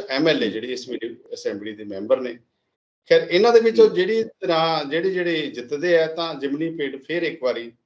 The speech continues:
Speaker 1: ਸੱਜਣ ਧੱਜਣ ਲਈ ਤਿਆਰ ਹੈ। ਆਪਾਂ ਕੀ ਮੰਗ-, ਇਹ ਦੇਖਦੇ ਹਾਂ, ਇਹ ਸਾਰੇ ਇਸ਼ੂ ਨੂੰ ਕਿੱਦਾਂ ਲੱਗ ਰਿਹਾ ਹੁਣ?
Speaker 2: ਆ, ਬਿਲਕੁਲ, ਪਹਿਲੀ ਗੱਲ ਤਾਂ, ਅਹ, ਭਾਰਤੀ ਚੋਣ ਕਮਿਸ਼ਨ ਨੂੰ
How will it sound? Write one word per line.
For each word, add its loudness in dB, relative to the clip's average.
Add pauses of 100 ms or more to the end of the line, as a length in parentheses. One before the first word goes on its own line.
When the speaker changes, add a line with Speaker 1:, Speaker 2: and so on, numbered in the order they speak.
(180)
Speaker 1:
ਸੱਜਣ -4
ਧੱਜਣ -8
ਲਈ -12
ਤਿਆਰ -10
ਹੈ। -18
ਆਪਾਂ -6
ਕੀ -10
ਮੰਗ-, -4
ਇਹ -4
ਦੇਖਦੇ -4
ਹਾਂ, -2
ਇਹ -6
ਸਾਰੇ -6
ਇਸ਼ੂ -12
ਨੂੰ -12
ਕਿੱਦਾਂ -4
ਲੱਗ -4
ਰਿਹਾ -4
ਹੁਣ? -20 (1600)
Speaker 2:
ਆ, -2
ਬਿਲਕੁਲ, -2
ਪਹਿਲੀ 2
ਗੱਲ 2
ਤਾਂ, -2 (920)
ਅਹ, 2 (500)
ਭਾਰਤੀ 0
ਚੋਣ 0
ਕਮਿਸ਼ਨ -2
ਨੂੰ -4